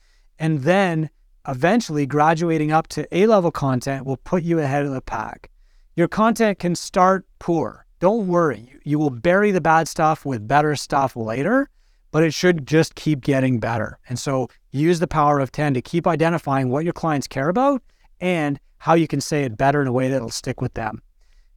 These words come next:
Just, if you're gonna do one thing, do this. Every day, before you do anything else, publish one thing. Back when I was starting to fix my first business, a gym,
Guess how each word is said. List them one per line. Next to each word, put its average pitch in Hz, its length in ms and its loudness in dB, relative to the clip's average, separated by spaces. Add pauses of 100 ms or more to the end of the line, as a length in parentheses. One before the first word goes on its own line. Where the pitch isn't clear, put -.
(520)
Just, 175 200 2
if 160 140 0
you're 160 80 0
gonna 208 140 4
do 214 140 2
one 170 220 0
thing, 131 300 -4
do 135 160 -2
this. 107 380 -10 (380)
Every 208 260 2
day, - 340 -12
before 143 280 -4
you 135 100 -2
do 131 120 -6 (100)
anything 170 340 -4
else, 110 380 -12 (380)
publish 139 460 0 (160)
one 123 360 -2 (160)
thing. 107 240 -8 (640)
Back 196 260 4
when 202 100 0
I 180 80 0
was 160 140 -2
starting 147 280 -2
to 123 80 -2
fix - 300 -4
my 123 120 -6
first - 440 2
business, 117 520 -8 (160)
a 135 80 -4
gym, 120 560 0